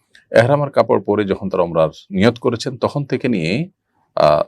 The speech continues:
তওয়াফ সাই শেষ করে মাথার চুল পুরুষরা মুন্ডন করা, নারীরা ছোট করা, তার আগ পর্যন্ত এই যে সময়টা, এই সময়টার মধ্যে যদি স্বামী স্ত্রীর মধ্যে শারীরিক সম্পর্ক হয়ে থাকে,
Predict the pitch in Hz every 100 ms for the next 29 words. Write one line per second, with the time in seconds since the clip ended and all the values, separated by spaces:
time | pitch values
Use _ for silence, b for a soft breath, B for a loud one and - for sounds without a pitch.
0 | _ 101 101 113 - - 107 117 - 135
1 | - - 120 123 135 - 104 95 - 101
2 | 92 - 90 - 101 87 - 85 80 78
3 | 101 95 104 104 110 - _ - 80 76
4 | - - 127 101 - - - 90 - 117
5 | 113 - 175 131 117 76 73 - - _
6 | _ _ _ _ - 160 151 113 98 71
7 | 65 120 180 - 190 190 175 160 135 92
8 | 110 101 139 170 160 110 95 104 95 90
9 | 87 82 76 78 - 82 78 - 80 -
10 | - 98 123 123 113